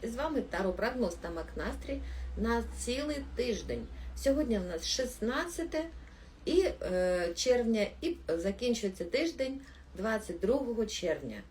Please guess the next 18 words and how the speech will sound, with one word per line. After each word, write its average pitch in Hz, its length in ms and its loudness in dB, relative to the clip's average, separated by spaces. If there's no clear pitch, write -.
Ми 220 120 4
з 185 80 -4
вами 170 260 -4
у 165 80 0
ці 170 180 -8
вихідні 151 680 -6
будемо 196 640 -4
переходити 175 960 -2
до, 185 380 6
е, 147 440 -2
знаку 160 520 0
Рака, 214 560 -2
і 196 80 0
це, 233 320 2
е, - 40 0
здійсниться 247 560 -2
через, 170 420 2
е, 151 260 2